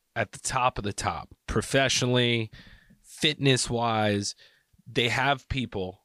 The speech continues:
that when stuff hits the fan or they need to recommend some-, they have someone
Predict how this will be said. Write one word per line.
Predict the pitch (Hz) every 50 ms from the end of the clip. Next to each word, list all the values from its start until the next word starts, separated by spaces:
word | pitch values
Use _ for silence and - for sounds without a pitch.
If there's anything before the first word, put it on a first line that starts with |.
| _ _ _
that | - 104 113 101 95 92 - -
when | - 113 110 101 95 92
stuff | 90 - - 123 123 -
hits | 139 131 - -
the | - 139
fan | - - 110 92 87 87 87 98 104 - _ _ _ _ _ _ _ _ _ _ _ _ _ _ -
or | 117 117 113 110 107 104
they | 98 110 110
need | 110 113 113 104
to | 110 104
recommend | 98 107 110 113 - 120 107 113 120 113 107
some-, | 92 - 104 - -
they | 113 110 98
have | - - 127 113 107 -
someone | - - 90 87 85 - -